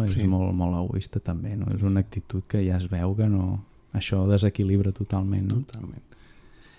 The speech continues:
Speaker 2: Eh, i, bueno, i això d'anar contracorrent no té conseqüències, no? Per un músic que és difícil viure de, de, de la música, no?
Speaker 1: Clar, eh, en realitat tot aquest procés d'aquest disc és,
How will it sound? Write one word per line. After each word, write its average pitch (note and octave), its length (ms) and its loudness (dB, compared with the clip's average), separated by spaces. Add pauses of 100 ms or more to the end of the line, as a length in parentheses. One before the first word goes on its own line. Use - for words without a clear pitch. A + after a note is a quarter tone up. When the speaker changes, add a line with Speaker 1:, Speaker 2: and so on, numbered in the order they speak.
(160)
Speaker 2:
Eh, A2+ 600 -2
i, A#2+ 180 -8
bueno, A#2 220 2
i G2+ 80 0
això G#2+ 160 0
d'anar G#2 340 0
contracorrent A2 600 0 (520)
no A2 140 -6
té - 80 -14
conseqüències, G#2+ 540 -10
no? A#2+ 100 -6
Per G#2+ 160 -10
un G2+ 140 -2
músic G#2 340 -4
que G2 80 -10 (120)
és A2+ 80 -10
difícil A#2 440 -2 (160)
viure B2+ 280 2
de, G#2+ 200 0
de, B2+ 280 -2 (100)
de A2+ 100 -4
la A2 80 0
música, A2 440 0
no? A2+ 80 -4 (680)
Speaker 1:
Clar, A#2+ 340 4 (160)
eh, A#2 460 4 (500)
en C3 120 10
realitat C#3 500 10
tot D3+ 180 8
aquest D#3 240 6
procés C3 500 8
d'aquest A#2+ 380 6
disc C3+ 360 4
és, A#2 200 8